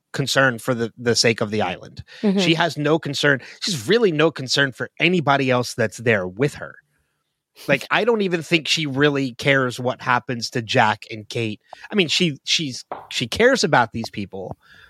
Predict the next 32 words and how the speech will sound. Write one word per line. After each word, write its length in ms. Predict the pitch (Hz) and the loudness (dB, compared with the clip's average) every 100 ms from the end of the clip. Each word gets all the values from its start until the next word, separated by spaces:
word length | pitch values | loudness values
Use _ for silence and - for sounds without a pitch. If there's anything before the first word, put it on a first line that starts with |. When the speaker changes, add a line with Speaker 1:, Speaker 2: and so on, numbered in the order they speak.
| _ - - - | _ -18 -8 -4
Speaker 1:
but 180 | 123 | -2
they're 160 | 170 214 | 2 2
not 180 | 220 202 | 2 2
a 60 | |
concern 440 | 180 151 - 147 139 | 0 -2 2 2 2
for 140 | 127 | -2
her 140 | 110 98 | -2 -4
anymore. 260 | 90 - | -4 -2
Speaker 2:
They're 120 | 233 | 2
not 220 | 240 240 254 | 4 4 4
her 120 | 240 | 4
family. 580 | 226 196 180 151 165 - _ 165 | 4 4 2 0 -4 -8 _ 0
Speaker 1:
No. 260 | 180 87 _ _ _ _ _ _ _ | 0 0 _ _ _ _ _ _ _
Speaker 2:
No, 240 | 202 170 - | 0 0 2
Speaker 1:
She 160 | 160 | 0
Speaker 2:
they're 220 | 139 196 196 | 0 2 4
not 260 | 180 175 | 4 4
her 120 | 208 | 2
family. 520 | 202 160 160 165 185 _ - | 2 0 0 -2 -4 _ -4
Speaker 1:
She, 500 | - - 196 220 214 - | 0 2 2 0 -2 0
I 180 | 165 214 | 2 2
think 260 | 208 190 | -2 -6
Sun 260 | - 185 185 | -2 0 0
is 120 | 170 | 0
of 120 | 160 | -2
the 80 | 151 | -2
mindset 640 | 147 143 143 - 131 120 - - - _ | 0 0 0 0 0 0 -8 -20 -20 _
that 340 | - 120 113 - _ _ _ _ _ _ _ _ _ - | 0 2 2 -2 _ _ _ _ _ _ _ _ _ 0
if 160 | 139 - | 0 2
she 300 | - 175 196 | 0 2 0
found 480 | - 185 180 170 143 | 0 2 2 -2 -4
Jin 440 | 147 123 120 | -2 -2 -4